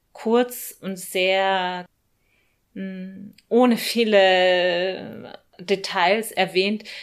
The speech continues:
dass sie halt, ich glaube, im Alt zwischen zehn und dreizehn oder so irgendwie in dem Alter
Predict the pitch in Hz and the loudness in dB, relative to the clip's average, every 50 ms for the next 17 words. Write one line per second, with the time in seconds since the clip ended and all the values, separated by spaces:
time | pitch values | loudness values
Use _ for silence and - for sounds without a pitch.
0 | - - - 180 175 175 - - 202 208 180 190 190 185 - - - - 175 175 | -16 -8 -6 -6 -4 -4 -4 -4 -4 -2 -2 -2 -4 -4 -6 -8 -6 -4 -4 -4
1 | 170 175 185 180 175 - - 175 175 180 185 185 - _ _ - - 196 185 - | -4 -4 -6 -8 -8 -6 -6 -4 -4 -4 -6 -8 -12 _ _ -10 -8 -6 -6 -6
2 | - - 185 180 180 180 175 175 _ _ _ _ _ _ - - 220 214 226 233 | -6 -6 -6 -6 -8 -8 -10 -12 _ _ _ _ _ _ -10 -4 -2 0 0 0
3 | 226 - 196 180 - - - 175 180 202 240 247 - - - 247 240 240 240 240 | 0 0 -4 -4 -4 -2 0 2 2 2 2 0 -2 -2 0 2 4 4 4 2
4 | 240 233 - 196 208 196 202 - 220 220 - - 214 233 240 226 226 - 226 202 | 2 0 0 0 -2 -2 -2 -4 -4 -4 -2 0 0 0 -2 -4 -4 -4 -4 -2
5 | 196 208 208 202 196 - - 160 180 202 220 233 226 - 202 190 196 208 220 214 | -2 0 0 0 -2 -2 0 0 2 2 0 -2 -4 -2 -2 0 0 0 -2 -6